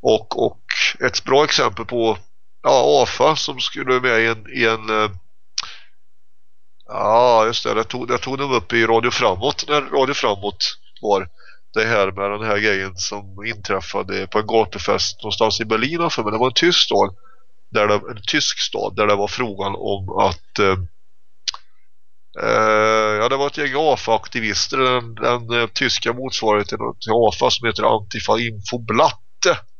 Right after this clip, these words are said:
skulle man kunna tro att den heter, men den heter Antifa Infoblatt. Och där, eh, skulle de då tillsammans, de skulle delta i den här gatufesten med muslimer.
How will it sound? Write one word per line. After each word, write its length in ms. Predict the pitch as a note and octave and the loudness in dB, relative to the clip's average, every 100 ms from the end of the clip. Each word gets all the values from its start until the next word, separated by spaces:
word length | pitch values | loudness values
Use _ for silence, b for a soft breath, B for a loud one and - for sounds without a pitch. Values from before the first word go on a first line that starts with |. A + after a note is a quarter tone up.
| B B B B | B B B B
skulle 200 | - B2+ | -8 -2
man 140 | A#2+ | -2
kunna 180 | A#2 A#2 | 0 -2
tro 200 | - A2 | 0 0
att 100 | G2+ | 2
den 100 | A2 | 2
heter, 180 | G#2 G#2 | 0 0
men 80 | A2+ | 0
den 100 | C3 | 0
heter 300 | A#2 A#2+ B2 | 0 -4 -4
Antifa 420 | G#2+ - - A2 | -4 -8 -2 -2
Infoblatt. 720 | A#2+ A2 - A2 A#2+ C#3+ - - - b b b b - - | -2 -10 -12 -6 0 0 -2 -12 -12 b b b b -16 0
Och 260 | A#2+ A#2 - - - - | 0 0 -4 -8 -8 -8
där, 440 | B2 A#2 C3+ C#3+ C#3+ C3 C#3 C3+ C3 | -2 2 4 4 2 0 0 2 2
eh, 60 | B2+ | 0
skulle 600 | - - - C3 B2+ C3 | -4 -10 -4 -4 -2 -2
de 240 | C3+ C3 | -2 -2
då 500 | A#2 A2 A2 A2 A2 G#2+ | -2 0 0 0 0 -2
tillsammans, 760 | - A2 - G#2+ G#2 G#2 A2 G#2+ | 0 4 4 4 0 -4 -4 -2
de 100 | A#2+ | -2
skulle 200 | A2+ B2 | 0 0
delta 500 | C3 C3 G#2+ - C3+ | 2 2 2 2 4
i 20 | |
den 120 | C#3 | 4
här 80 | A#2+ | 2
gatufesten 680 | A2 A2+ F#2+ G#2 G#2 G#2+ A#2 G#2+ | 2 0 0 -4 -4 -4 -6 -8
med 160 | G#2+ | -4
muslimer. 480 | A2 - A2+ G#2 G#2+ | -2 -2 -4 -4 -4